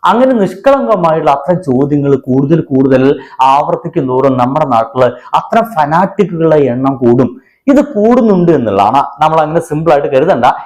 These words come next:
ഇത് കൂടുന്നുണ്ട്. ഇത് കൂടി കൂടി അവസാനം നമ്മുടെ സ്വന്തം ജീവിതത്തിലേക്ക് പോലും അത്ര ഫനാറ്റിസം കടന്നു വരികയും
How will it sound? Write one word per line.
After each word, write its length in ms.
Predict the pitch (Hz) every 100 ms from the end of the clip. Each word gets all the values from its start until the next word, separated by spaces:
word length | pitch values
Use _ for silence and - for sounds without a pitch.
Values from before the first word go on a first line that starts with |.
| -
ഇത് 160 | 226 -
കൂടുന്നുണ്ട്. 580 | 165 165 185 147 92 117 - _ -
ഇത് 140 | 277
കൂടി 340 | - 220 240 247
കൂടി 300 | 190 185 175
അവസാനം 380 | 147 - 165
നമ്മുടെ 380 | 156 147 147 165 - - -
സ്വന്തം 440 | 156 156 175 170
ജീവിതത്തിലേക്ക് 600 | 147 151 160 160 160 165
പോലും 360 | 135 139 139 131
അത്ര 240 | 127 156
ഫനാറ്റിസം 640 | 143 127 123 135 135 143 139
കടന്നു 300 | 143 135 120
വരികയും 440 | 117 110 120